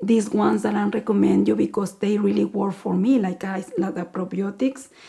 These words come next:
and the slippery elm. And the slippery is totally something from the earth. It has, it no, it has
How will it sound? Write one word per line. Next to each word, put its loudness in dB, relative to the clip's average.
and 4
the 0
slippery 0
elm. 2
And 0
the 0
slippery 0
is -6
totally 0
something 0
from 0
the 0
earth. -6
It -10
has, -6
it -4
no, 0
it 2
has 0